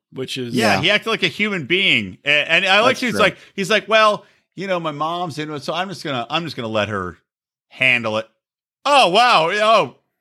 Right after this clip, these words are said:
Speaker 2: shut, what? Brand, you're gonna let your mom handle it, take control? What a fucking shock coming from you.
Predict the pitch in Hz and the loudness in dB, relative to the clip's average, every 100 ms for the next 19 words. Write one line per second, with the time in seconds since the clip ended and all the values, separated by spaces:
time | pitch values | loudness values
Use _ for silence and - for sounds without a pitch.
0 | _ _ _ _ _ _ _ - - 262 | _ _ _ _ _ _ _ -12 -2 -2
1 | 180 175 320 466 - _ - 269 330 185 | 0 2 2 2 -6 _ 0 2 2 0
2 | 165 285 240 208 185 127 120 135 160 247 | -4 -2 0 0 0 0 2 4 4 2
3 | 320 320 - _ _ _ _ _ _ _ | 0 -6 -14 _ _ _ _ _ _ _
4 | _ - 156 202 311 359 - - 214 135 | _ -6 0 0 0 -6 -6 -6 -6 -8
5 | - 147 233 381 359 _ _ _ _ - | -8 -6 -6 -6 -10 _ _ _ _ -2
6 | 359 320 - 302 311 - - - 370 370 | 0 0 -2 -2 -2 -2 0 2 4 4
7 | - - - 262 220 151 185 151 131 110 | 2 -2 0 0 0 -2 -4 0 2 2
8 | 85 | -2